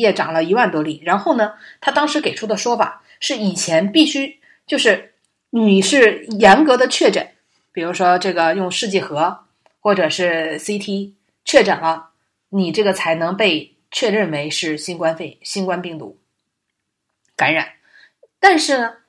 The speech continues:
其实很多都是临床上大家都明眼看这人肯定是。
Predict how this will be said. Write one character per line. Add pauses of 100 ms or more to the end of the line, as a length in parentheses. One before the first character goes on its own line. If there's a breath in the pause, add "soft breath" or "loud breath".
(560)
其
实
很
多
都
是
临
床
上 (380)
大
家
都
明
眼
看
这
人
肯
定
是。